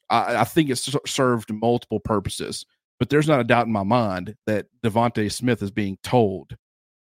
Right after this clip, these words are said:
"You're gonna be a big part of this," because I do wonder what's gonna happen, uh, once everybody's healthy. And I agree with you. I think they kinda go back to the standard, and you might see, you know, Trey Amos come in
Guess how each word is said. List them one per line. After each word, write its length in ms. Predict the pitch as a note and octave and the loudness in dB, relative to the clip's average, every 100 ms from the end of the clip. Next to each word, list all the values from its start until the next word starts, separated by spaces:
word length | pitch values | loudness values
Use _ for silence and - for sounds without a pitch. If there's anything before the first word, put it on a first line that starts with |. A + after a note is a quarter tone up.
| _ _ _ | _ _ _
"You're 320 | G2+ G#2 B2 B2 | -2 4 4 6
gonna 220 | C3+ A#2+ | 4 4
be 180 | A#2 A2 | 2 0
a 80 | |
big 240 | G2 G#2+ - | 2 -2 -2
part 240 | - G#2+ | -2 0
of 80 | F#2+ | 0
this," 380 | C#2+ A2+ - - _ _ | -6 -8 -10 -14 _ _
because 240 | A2+ - A#2+ | -6 0 2
I 60 | |
do 180 | A#2+ D3 | 4 4
wonder 380 | B2 C3+ B2+ G#2 | 4 0 -2 -2
what's 280 | G#2+ C3 - | 0 -2 -2
gonna 220 | C3+ G#2+ | -6 -6
happen, 640 | - B2 A#2 A#2+ G#2+ G2+ - _ - | -6 -6 -4 -2 -4 -6 -12 _ -4
uh, 320 | A2 G2 F#2 - _ _ _ _ _ C3 | 0 0 -2 -6 _ _ _ _ _ 0
once 280 | C3+ C3+ | 0 2
everybody's 560 | C3 B2+ A2+ G#2+ G2+ - | 2 2 0 0 -2 -4
healthy. 440 | G2 - G#2+ A2 - | -6 -4 -4 -4 -2
And 120 | A2+ | -4
I 80 | G#2+ | -4
agree 260 | G#2+ B2 | -2 0
with 120 | A#2 G2+ | 0 0
you. 140 | G2+ | -2
I 20 | |
think 200 | G#2+ A2 | -2 -2
they 100 | G#2+ | -2
kinda 180 | A#2+ A2+ | -2 -2
go 100 | G#2+ | 0
back 220 | A2 G2+ | 0 -2
to 80 | G#2 | -4
the 80 | G2 | -6
standard, 640 | - A#2 A2 G2+ G2+ - _ _ _ - | -4 -2 -2 0 -2 -4 _ _ _ -4
and 100 | G#2+ | 0
you 120 | G#2+ | 2
might 260 | G#2+ A2 - | 2 2 -2
see, 360 | - A#2 A2+ A2 | -2 0 0 -2
you 140 | G#2+ | -4
know, 80 | G#2 | -4
Trey 280 | - A#2+ A2+ | -2 -2 0
Amos 340 | A2 A2 A2 | 0 0 -2
come 240 | - A2 | -2 -2
in 380 | A2+ A2+ A2 G#2+ | 0 0 -2 -4